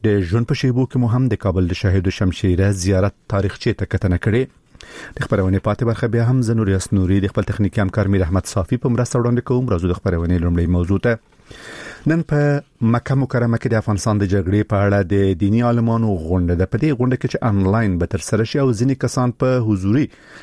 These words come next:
شکل په هغه کې ګډون وکړي، د افغانستان او پاکستان د پیژندل شوو دیني عالمانو سربیره د اسلامي همکاریو د سازمان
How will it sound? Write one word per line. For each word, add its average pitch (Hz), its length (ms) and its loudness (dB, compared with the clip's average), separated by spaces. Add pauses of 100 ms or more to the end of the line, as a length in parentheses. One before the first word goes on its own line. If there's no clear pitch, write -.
(160)
شکل 104 320 -2
په - 120 0
هغه 95 180 2
کې 87 140 -6
ګډون 104 280 0
وکړي، 127 240 0
د 151 120 0
افغانستان 131 340 -2
او - 100 -4
پاکستان 117 400 -2
د 87 160 0
پیژندل 85 340 -2
شوو 110 280 0
دیني 117 200 2
عالمانو 117 380 0
سربیره 123 380 0 (360)
د 104 200 0
اسلامي 98 340 0
همکاریو 95 500 0
د 107 140 -4
سازمان 95 500 0